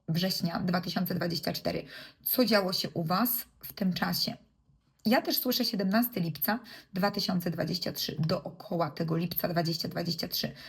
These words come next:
Co się działo u Was, moi drodzy? Osiem lat. Mogą wracać sytuacje sprzed ośmiu lat, więc rok szesnasty, siedemnasty, osiemnasty. Wracają te energie. Wracają ludzie też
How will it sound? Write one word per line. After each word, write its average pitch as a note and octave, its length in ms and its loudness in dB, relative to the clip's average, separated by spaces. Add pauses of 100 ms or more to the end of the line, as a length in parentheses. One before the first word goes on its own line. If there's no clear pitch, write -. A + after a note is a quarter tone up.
(180)
Co B3 200 2
się A3 180 2
działo F3 420 4
u E3 100 4
Was, - 380 0 (320)
moi E3+ 300 6
drodzy? - 360 0 (100)
Osiem G#3 360 4
lat. D#3+ 300 2
Mogą F#3 280 2
wracać F3+ 320 0
sytuacje F#3+ 500 0
sprzed - 360 -4
ośmiu E3+ 320 0
lat, - 200 0
więc F3 240 2
rok F3 220 -2 (280)
szesnasty, - 800 4
siedemnasty, F3+ 840 0
osiemnasty. F#3 800 0 (840)
Wracają F#3+ 520 2
te F3 120 0
energie. E3+ 500 0 (180)
Wracają G3 720 4
ludzie G3+ 440 4
też - 460 -2